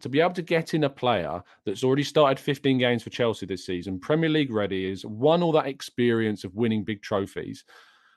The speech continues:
and you can bring him in on a very short-term deal for a smallish amount of money over nobody and over any other option that was available in that window,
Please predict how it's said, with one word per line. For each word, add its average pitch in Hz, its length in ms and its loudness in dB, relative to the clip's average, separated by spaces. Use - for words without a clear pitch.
and 127 100 2
you 120 80 2
can 123 140 -2
bring 156 200 2
him 139 200 2
in 127 100 2
on 110 120 2
a 107 40 0
very 165 400 2
short-term 165 840 2
deal 110 340 0
for 98 160 -6
a - 20 -8
smallish 180 720 4
amount 139 280 2
of 156 120 0
money 101 440 -2
over 143 280 6
nobody 135 720 2
and 127 120 2
over 135 300 6
any 160 160 6
other 143 260 4
option 123 300 -2
that 117 100 0
was 113 140 -4
available 113 340 0
in 110 80 0
that 107 140 -2
window, 110 280 -2